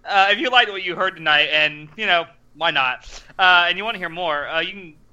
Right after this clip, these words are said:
uh, hear this and all of our previous episodes on, uh, anime club after dark dot com.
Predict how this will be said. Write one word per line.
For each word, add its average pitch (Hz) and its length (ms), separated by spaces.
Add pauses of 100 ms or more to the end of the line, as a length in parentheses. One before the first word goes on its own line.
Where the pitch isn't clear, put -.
uh, 143 220
hear 143 240
this 139 240
and 156 160
all 220 160
of 165 60
our 151 100
previous 160 340
episodes 143 600
on, 135 340
uh, 120 40
anime 120 360
club 120 360
after 233 260
dark 113 260
dot 107 160
com. 151 300